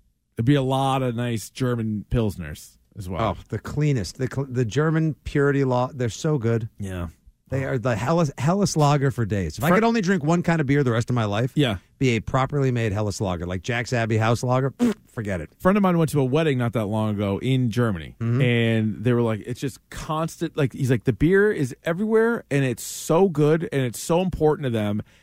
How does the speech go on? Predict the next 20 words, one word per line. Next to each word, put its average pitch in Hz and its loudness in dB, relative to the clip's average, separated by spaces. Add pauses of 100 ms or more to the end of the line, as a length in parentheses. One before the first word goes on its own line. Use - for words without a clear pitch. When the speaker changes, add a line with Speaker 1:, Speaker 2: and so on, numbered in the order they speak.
(140)
Speaker 1:
and 151 0
it 143 0
all 156 2
comes 156 0
in, 143 0
like, 127 -2
a 117 -2
giant 123 -2
stein." 82 -6 (120)
Speaker 2:
Right. 107 0
Speaker 1:
Like, 156 4
there 170 2
are 175 2
no, 170 0
like, 160 0
sn-, - -8
small 151 4
Speaker 2:
Brought 160 4
to 143 0
you 160 4